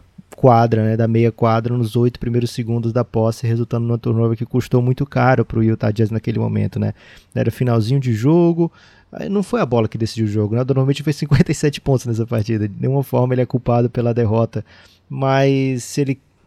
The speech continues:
quer vencer, e como ele quer, lógico, né, e ele com-, ele que comenta isso, né, de ele se culpar por esse erro,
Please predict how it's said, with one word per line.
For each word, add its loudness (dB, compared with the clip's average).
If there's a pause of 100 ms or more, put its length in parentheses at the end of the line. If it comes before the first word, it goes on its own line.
(440)
quer 4
vencer, 0
e -4
como -2
ele -2
quer, -6
lógico, -4
né, -4
e -4
ele -4
com-, -6
ele 2
que -4
comenta -2
isso, -2
né, -4
de -4
ele -4
se -8
culpar -4 (300)
por 4
esse 0
erro, 2